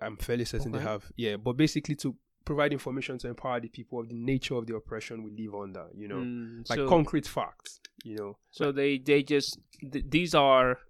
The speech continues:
Speaker 2: virtual communities that try to open, raise awareness
Speaker 1: Right.
Speaker 2: about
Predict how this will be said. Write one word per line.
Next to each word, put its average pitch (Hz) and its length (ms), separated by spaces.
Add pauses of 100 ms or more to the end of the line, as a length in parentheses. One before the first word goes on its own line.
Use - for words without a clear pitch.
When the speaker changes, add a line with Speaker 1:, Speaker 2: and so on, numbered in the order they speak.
Speaker 2:
virtual 147 440
communities 120 960 (400)
that 127 280
try 127 300
to - 260 (220)
open, 123 360
raise 131 400
awareness 123 720
Speaker 1:
Right. 123 140
Speaker 2:
about 117 560